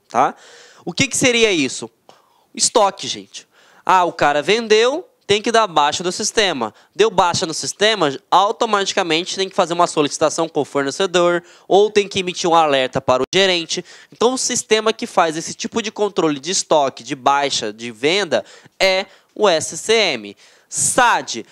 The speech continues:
aqui nós estamos trabalhando mais com o alto escalão da empresa, né? Que é o sistema de apoio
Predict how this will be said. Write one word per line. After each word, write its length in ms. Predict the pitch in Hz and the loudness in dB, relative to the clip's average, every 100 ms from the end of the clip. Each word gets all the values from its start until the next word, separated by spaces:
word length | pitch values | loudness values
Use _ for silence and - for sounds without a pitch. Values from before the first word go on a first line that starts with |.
| _ | _
aqui 300 | - 156 156 | -2 -2 0
nós 200 | 214 226 | -2 -2
estamos 360 | 180 - 190 190 | -4 -2 -2 0
trabalhando 540 | 185 160 147 160 175 | -2 2 2 2 0
mais 340 | 165 156 180 - | 0 0 0 -6
com 160 | 190 | 0
o 40 | 180 | 2
alto 280 | 180 180 - | 2 -2 -10
escalão 520 | - 220 202 208 233 | -2 2 2 2 2
da 100 | 190 | 0
empresa, 600 | 156 - 131 110 95 101 | 0 -2 -2 -2 -6 -16
né? 260 | 113 147 208 - - - _ | -4 0 0 -4 -20 -20 _
Que 200 | 185 185 | 0 2
é 160 | 180 180 _ | 2 -4 _
o 100 | 160 | -6
sistema 840 | - 208 - - 160 147 165 196 _ _ | -4 -4 -4 0 0 2 0 -2 _ _
de 200 | 131 165 | -4 0
apoio 960 | 196 220 - 160 156 156 170 214 - | 0 0 -4 0 2 4 4 2 -2